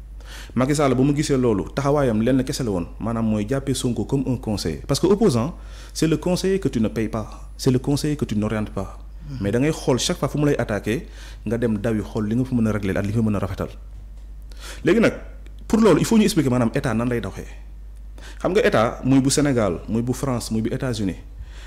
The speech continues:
Speaker 1: état boo gis ci monde bi, à soixante-dix pour cent, maanaam fen lay doxee. État.
Speaker 2: Fen lay doxee.
Speaker 1: Fen lay doxee. Maintenant nag, xam nga la mooy différence bi ak suñu bos?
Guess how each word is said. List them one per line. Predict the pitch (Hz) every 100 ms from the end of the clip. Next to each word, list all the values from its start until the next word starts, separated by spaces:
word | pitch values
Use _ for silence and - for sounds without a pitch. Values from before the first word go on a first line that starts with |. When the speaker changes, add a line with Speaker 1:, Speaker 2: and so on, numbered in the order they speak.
| - -
Speaker 1:
état | 190 185
boo | 143 208
gis | 196 -
ci |
monde | 156 135 101
bi, | 82 - - - - -
à | - 131
soixante-dix | 170 196 185 156
pour | 143
cent, | 123 98 87 - - - - - -
maanaam | 110 113
fen | 101 - 135 123
lay | 107
doxee. | 92 - - - - - - - - - - - - -
État. | 123 107 - - - -
Speaker 2:
Fen | - - 180
lay | 180 165
doxee. | 156 139
Speaker 1:
Fen | 127 120
lay | 113 90
doxee. | 92 - - - - -
Maintenant | 156 196
nag, | 208
xam | 185
nga |
la | 214
mooy | 240
différence | 208 165 101
bi | 85 - - - - - - - - - -
ak | 139
suñu | - 160
bos? | 117 - -